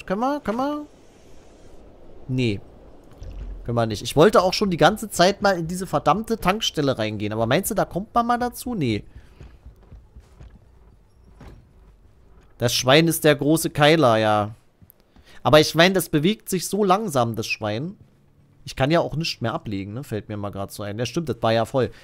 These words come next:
Äh, warte mal, genau. Was brauchten wir nochmal, um das Lager zu upgraden? Das war ja auch noch so eine Aufgabe, die noch anstand.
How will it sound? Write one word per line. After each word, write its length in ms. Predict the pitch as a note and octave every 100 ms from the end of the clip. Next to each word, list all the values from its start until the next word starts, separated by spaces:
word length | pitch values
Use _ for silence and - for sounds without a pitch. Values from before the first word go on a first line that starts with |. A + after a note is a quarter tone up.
| -
Äh, 140 | A#2
warte 180 | B2 D#3
mal, 120 | D3
genau. 200 | B2+ D3
Was 160 | A#2+ C#3
brauchten 300 | - G3 -
wir 80 | G3+
nochmal, 180 | G3 G3+
um 100 | F#3
das 160 | E3+
Lager 300 | D3 D3+ D3
zu 160 | - -
upgraden? 320 | - - A2
Das 140 | A2+
war 100 | C3
ja 120 | C#3+ B2+
auch 100 | D3
noch 120 | D3+
so 140 | -
eine 140 | A2+ A2
Aufgabe, 520 | A#2+ - A#2+ G#2+ G#2+
die 120 | A2+
noch 140 | G#2+
anstand. 600 | - G#2 G#2+ - - G#2